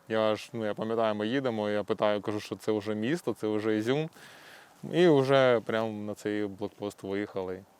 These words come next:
і вже далі ще там закрутились. За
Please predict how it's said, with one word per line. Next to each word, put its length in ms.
і 20
вже 180
далі 260
ще 100
там 280
закрутились. 640
За 460